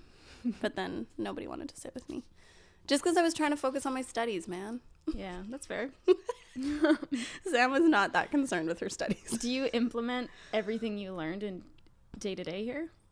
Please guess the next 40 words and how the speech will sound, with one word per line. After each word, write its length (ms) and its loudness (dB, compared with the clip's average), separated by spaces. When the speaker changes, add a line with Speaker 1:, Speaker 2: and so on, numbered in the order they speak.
Speaker 2:
In 260 6
Socials 340 0
ten? 240 2
Speaker 1:
Yeah. 240 0
Speaker 2:
I 80 2
didn't 200 10
learn 280 6
anything 360 4
in 120 -2
Socials 420 6
<laughs> 120 -8
ten 100 12
'cause 80 4
I 100 8
sat 220 2
next 200 2
to 80 -4
you. 360 6
Speaker 1:
Well, 300 6
I 80 2
can, 240 -2
um, 440 -6
so 220 0
our 160 6
socials 400 -4
class 240 -4
is, 80 -8
like, 140 -6
our 80 -6
history 340 -8
class. 380 -8
Let 120 2
me 80 2
break 200 0
it 80 -4
down 220 -4
for 80 -8
you. 80 -4
Fur 220 -4
trade. 360 -6